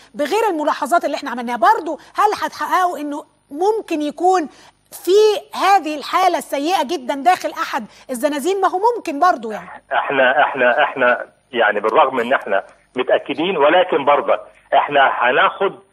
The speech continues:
Speaker 2: نسبة شك بسيطة، ونسبة الشك ديت هتخلينا ان احنا نفحص ونشوف وندور. بس انا بس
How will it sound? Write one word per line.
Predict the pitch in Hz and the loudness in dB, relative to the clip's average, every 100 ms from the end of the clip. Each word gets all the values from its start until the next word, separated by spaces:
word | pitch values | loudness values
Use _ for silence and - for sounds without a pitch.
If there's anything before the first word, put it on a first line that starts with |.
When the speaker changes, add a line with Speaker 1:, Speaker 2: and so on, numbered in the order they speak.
| _ - | _ -6
Speaker 2:
نسبة | 151 185 131 135 | -4 -4 -6 -4
شك | - - - | -2 -2 0
بسيطة، | - 127 190 196 214 208 - _ | -2 -2 -4 0 2 2 -6 _
ونسبة | 160 156 185 165 | -4 -4 -4 -6
الشك | 135 - 190 180 | -4 -2 -2 -2
ديت | 156 196 196 - | -2 2 0 0
هتخلينا | 123 - 131 190 180 | -2 0 0 0 0
ان | 151 | 0
احنا | 170 156 | 0 2
نفحص | 180 190 - 151 156 | 0 0 0 0 0
ونشوف | 135 - 196 160 | -6 -4 -2 -2
وندور. | 123 123 101 92 - _ _ _ _ _ | 2 4 4 0 -2 _ _ _ _ _
بس | 135 135 - - - | 0 0 -4 -6 0
انا | 139 156 | 2 4
بس | 160 | 2